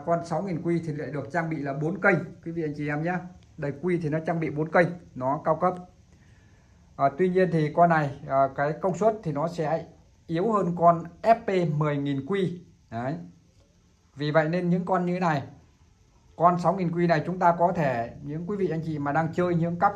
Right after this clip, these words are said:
cặp loa full đơn đời bốn số hoặc là đời ba số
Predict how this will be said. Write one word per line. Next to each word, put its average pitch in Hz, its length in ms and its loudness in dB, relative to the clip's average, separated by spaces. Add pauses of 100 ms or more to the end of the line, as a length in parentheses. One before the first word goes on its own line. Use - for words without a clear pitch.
(220)
cặp - 280 -6
loa 165 300 4 (300)
full 185 180 -2
đơn 185 240 4 (260)
đời 139 300 2
bốn 160 220 -2
số 185 440 4 (1000)
hoặc 135 340 0
là 139 120 2
đời 135 200 4
ba 165 160 6
số 185 460 0